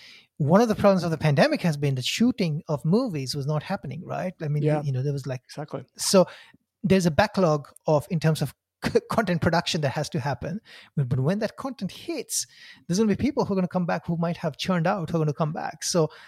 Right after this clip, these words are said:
Speaker 1: y-,
Speaker 2: Oh,
Speaker 1: you
Speaker 2: yeah.
Speaker 1: know, but again, but the, that's something to consider. But the, the other thing to consider is, and this is gonna be true for different streaming platforms,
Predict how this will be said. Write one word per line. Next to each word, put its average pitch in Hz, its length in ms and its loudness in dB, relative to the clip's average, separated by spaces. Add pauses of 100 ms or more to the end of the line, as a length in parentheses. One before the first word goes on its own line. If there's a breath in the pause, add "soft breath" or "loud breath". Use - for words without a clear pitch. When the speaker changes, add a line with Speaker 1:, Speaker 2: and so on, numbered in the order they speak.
(760 loud breath)
Speaker 1:
y-, 247 600 -14
Speaker 2:
Oh, 180 120 -6
Speaker 1:
you 151 100 -2
Speaker 2:
yeah. 170 60 4
Speaker 1:
know, 143 140 -2
but 240 220 0
again, 233 240 -2
but 226 100 0
the, 220 200 -4 (200)
that's 208 240 2
something 208 220 6
to 170 60 6
consider. 135 320 2
But 143 80 4
the, 185 180 8
the 208 100 -6
other 226 160 4
thing 214 140 4
to 175 80 2
consider 147 520 -2
is, 139 200 -10
and 208 120 -4
this 233 80 -6
is - 20 -10
gonna 202 160 0
be 165 40 2
true 175 220 -2
for 160 140 -2
different 139 440 -6
streaming 139 300 -6
platforms, 135 560 -6